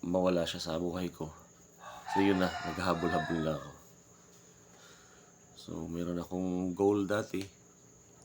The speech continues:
na i-push siya since, ah, nasa maling pag-ibig. So, may napakan kang tao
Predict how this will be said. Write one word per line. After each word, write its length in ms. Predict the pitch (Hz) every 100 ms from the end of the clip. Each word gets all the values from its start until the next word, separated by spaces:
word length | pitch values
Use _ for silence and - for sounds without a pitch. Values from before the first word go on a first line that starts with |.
| -
na 120 | 82
i-push 480 | 87 - 104 - -
siya 80 | 87 -
since, 480 | 95 87 - -
ah, 320 | 69 80 73 - - - - - - - - - - - - - - - - - - - - - -
nasa 240 | 87 95
maling 280 | 92 90 85
pag-ibig. 560 | - 78 82 78 - - - - - - - - - - - - - - - - - - - -
So, 440 | - 80 78 67 58 - - - - - - - - -
may 160 | 95 90
napakan 560 | 85 85 82 85 80
kang 200 | 85 80
tao 400 | - 78 - -